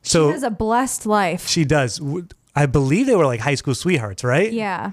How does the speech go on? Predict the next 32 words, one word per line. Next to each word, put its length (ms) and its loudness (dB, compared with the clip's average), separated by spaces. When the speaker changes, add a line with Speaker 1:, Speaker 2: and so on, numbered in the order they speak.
Speaker 1:
Her 140 2
high 160 2
school 180 -2
sweetheart 640 0
becomes 320 -2
a 40 0
stud 300 0
in 80 0
the 80 2
N 140 0
F 160 2
L. 360 2
Speaker 2:
Winning 300 -4
Super 300 -6
Bowls. 480 -2
Speaker 1:
Winning 240 4
Super 240 0
Bowls, 540 2
and 200 2
now 380 0
she's 200 0
besties 480 0
with 120 0
Taylor 320 0
Swift. 480 -2
Speaker 2:
What 260 -2
a 140 -2
life. 720 0
Speaker 1:
What 80 -10
a 40 -8
come 300 0
up. 220 -2